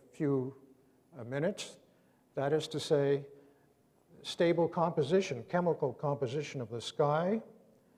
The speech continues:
and the oceans, both of which are extremely important. Four point two billion years ago.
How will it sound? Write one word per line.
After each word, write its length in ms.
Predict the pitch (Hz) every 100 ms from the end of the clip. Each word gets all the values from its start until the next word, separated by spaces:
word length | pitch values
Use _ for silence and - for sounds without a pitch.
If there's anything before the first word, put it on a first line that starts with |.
| _ _ 143
and 220 | 135 151
the 140 | 147
oceans, 640 | 151 156 - 107 - - 120
both 240 | 135 160
of 120 | 156 127
which 240 | 135 -
are 180 | 131 120
extremely 520 | - - 151 147 139
important. 520 | 135 135 143 135 - - - _ _ _ _ _ _ _ - _ _ _ _ _ _ _ _ _ _ -
Four 160 | 156 147
point 300 | 165 147 147
two 180 | 196
billion 340 | 147 123 117 110
years 240 | 110 104
ago. 360 | 123 110 104